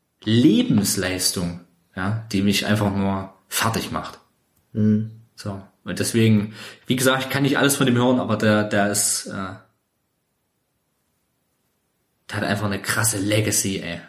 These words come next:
Speaker 2: Ah, das ist schon sehr krass, ey.
Speaker 1: Ja.
Speaker 2: Das ist schon sehr krass, ey.
Speaker 1: Und das ist, der Song ist auch stark, also das, wir können's jetzt grad nicht hören, aber
Speaker 2: Mhm.
Speaker 1: das hat so ein bisschen was von dem One-Video, ne?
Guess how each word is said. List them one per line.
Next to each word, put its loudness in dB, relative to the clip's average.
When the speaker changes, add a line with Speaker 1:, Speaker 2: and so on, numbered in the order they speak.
Speaker 2:
Ah, -6
das -2
ist 2
schon 0
sehr -2
krass, -2
ey. -2
Speaker 1:
Ja. -4
Speaker 2:
Das 0
ist -2
schon 2
sehr 2
krass, 0
ey. -2
Speaker 1:
Und 0
das 2
ist, -6
der -2
Song 2
ist 0
auch -6
stark, -6
also -10
das, -10
wir -10
können's 4
jetzt 0
grad 2
nicht 0
hören, 4
aber -6
Speaker 2:
Mhm. 0
Speaker 1:
das -2
hat 0
so 4
ein 2
bisschen 4
was 2
von 4
dem 4
One-Video, 4
ne? -2